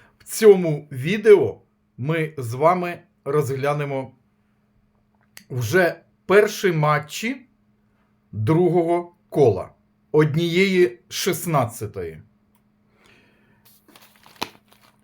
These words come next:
Я вибрав з сьогоднішньої програми, а сьогодні у нас вівторок, восьме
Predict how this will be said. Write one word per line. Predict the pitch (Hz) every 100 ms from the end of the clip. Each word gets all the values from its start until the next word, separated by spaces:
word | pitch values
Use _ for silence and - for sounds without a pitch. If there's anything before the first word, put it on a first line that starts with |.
| -
Я | 117 185 269 -
вибрав | 113 147 190 165 214 226 _ _ _ _ _ _ _ _ -
з | 131 127 170 160
сьогоднішньої | 202 190 175 143 127 - 139 127
програми, | 135 139 127 117 120 202 - _ _ - _ _ _ _ _ _ _ _ _ _ _ _ _ -
а | 175
сьогодні | - 202 175 170
у |
нас | 165 151 -
вівторок, | 131 190 - 190 143 117 110 - _ _ _ _ _ 110
восьме | 107 196 180 - 156 127 98